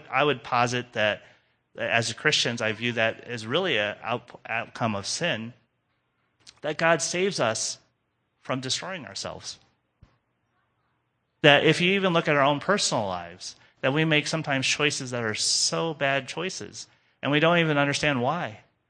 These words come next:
But God saves us from that. He is giving us a way to be more like him,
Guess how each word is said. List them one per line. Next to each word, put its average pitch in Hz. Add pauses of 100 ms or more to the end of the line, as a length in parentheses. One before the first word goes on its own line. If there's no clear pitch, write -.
(500)
But 165
God 156
saves 160
us 104
from 101
that. 92
He 160
is 135
giving 143
us 131 (380)
a 131
way 110 (500)
to 120
be 120
more 120
like 98
him, 92